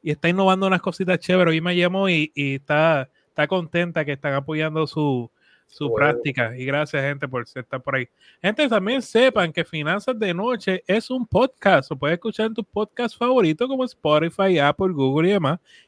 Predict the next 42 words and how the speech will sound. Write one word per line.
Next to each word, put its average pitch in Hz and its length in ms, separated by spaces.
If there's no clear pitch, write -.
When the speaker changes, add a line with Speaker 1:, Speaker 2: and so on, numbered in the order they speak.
Speaker 1:
Y 185 100
también 208 340
tiene 196 280
su 202 120
canal 175 280
de 208 100
YouTube 214 600
que 165 160
se - 120
llama 190 220
Finanzas 185 640
de 196 160
Noche. 180 460
Si - 200
te 190 120
interesan 208 500
los 240 140
temas 214 260
de 220 60
emprendimiento, 180 1120
William 202 320
está 196 180
con 196 140
nosotros 202 420
todos 202 260
los 220 140
lunes. 170 440
Así 139 220
que 180 120
tú 160 160
vas 170 100
al 180 120
podcast 208 600
o 170 100
al 156 120
canal 151 240
de 151 80
YouTube 220 400
y 147 60
busca 160 600
los 165 340
lunes, 233 360